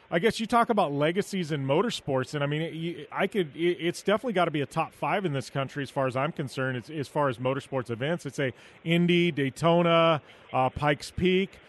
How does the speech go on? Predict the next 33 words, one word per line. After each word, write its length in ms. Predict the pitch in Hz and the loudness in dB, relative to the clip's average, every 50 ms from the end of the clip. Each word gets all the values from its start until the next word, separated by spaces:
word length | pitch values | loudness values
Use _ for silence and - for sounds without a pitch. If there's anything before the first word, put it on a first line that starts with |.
| - - - | -20 -16 -6
You 120 | 151 156 | -2 2
know, 80 | 156 160 | 4 6
I 160 | 160 175 196 | 6 4 4
gotta 220 | 202 247 247 214 | 4 4 4 4
think, 240 | - - 208 202 160 | 2 2 0 0 0
you 100 | 190 185 | -2 -2
talk 240 | - 196 190 185 - | 2 2 2 2 2
about 300 | 180 175 170 156 143 135 | 2 2 2 2 2 0
legacies 640 | 151 143 156 180 180 202 - - 185 175 170 139 156 | 0 2 2 2 2 0 -4 -2 -2 -2 -2 -2 -2
in 100 | 156 143 | -2 0
motorsports 520 | 147 160 175 170 - - - 175 151 - | 2 2 2 0 0 -2 -2 -2 -2 -2
in 60 | 147 | -6
this 100 | 165 175 | -6 -6
country, 320 | - - 185 175 - 175 165 | -2 -2 -2 -2 0 -2 -2
the 80 | 156 | 0
Mint 160 | 143 170 165 - | 0 -2 -2 0
four 160 | - 196 156 | 0 0 2
hundred 200 | 170 202 202 175 | 2 2 0 0
to 60 | 151 | 0
me 180 | 147 180 202 180 | 0 0 0 0
has 120 | 151 131 | 0 2
gotta 220 | 151 165 170 170 | 2 2 2 2
rank 320 | 151 139 151 160 180 175 - | 2 0 2 0 0 -2 -2
right 260 | 147 147 151 156 156 | 0 2 2 2 2
up 160 | 165 170 - - | 2 0 0 -2
there 160 | 170 160 151 | -2 0 0
in 80 | 147 | 0
maybe 180 | 143 147 151 151 | 0 0 -2 -2
the 100 | 135 135 | -2 -4
top 260 | - - 151 147 - | -2 -2 -4 -4 -4
five 300 | - - 156 151 151 139 | -4 -2 0 0 0 -2
or 40 | 131 | -4
six, 480 | - - - 180 190 175 - - - | -8 -4 -2 -2 -2 -2 -4 -8 -16